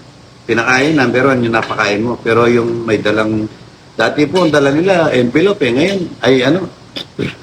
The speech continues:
sobre ngayon, envelope na. Hindi ko na rin kinakaya. Yung ganun. Tapos yung tulisit, kagaya niyan, nung papasko, hindi ko, eh, huwag po kayo magagalit, ah, yung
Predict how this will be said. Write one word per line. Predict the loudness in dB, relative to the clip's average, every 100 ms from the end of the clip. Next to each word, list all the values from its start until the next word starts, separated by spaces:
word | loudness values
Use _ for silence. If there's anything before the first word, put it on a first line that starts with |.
| -4
sobre | 0 0 2 2
ngayon, | 4 4 4
envelope | 2 2 0 -2
na. | -6 -10 -14 -20 -20 -20 -20 -20 -20 -20 -20 -20 -20 -20 -20 -20 -20 -12 -2
Hindi | 0
ko | 2
na | 2 2
rin | 2
kinakaya. | 2 2 2 0 0 -4 -14 -20 -20 -16 -16 -16 -2
Yung | 2 4
ganun. | 4 4 0 -4 -10 -20 -20 -20 -4
Tapos | 0 2 2 2
yung | 0 -2 0
tulisit, | 2 2 2 0 -2 -8
kagaya | -4 2 2
niyan, | 4 2 0
nung | -4
papasko, | -4 -2 -2 -2 -2 -2 -4 -16 -12
hindi | -2 0
ko, | 0
eh, | -2 -4 -6 -2
huwag | -4 0
po | 2 2
kayo |
magagalit, | 2 2 0 2 0 0 -2
ah, | 0
yung | 0 0 -2 -6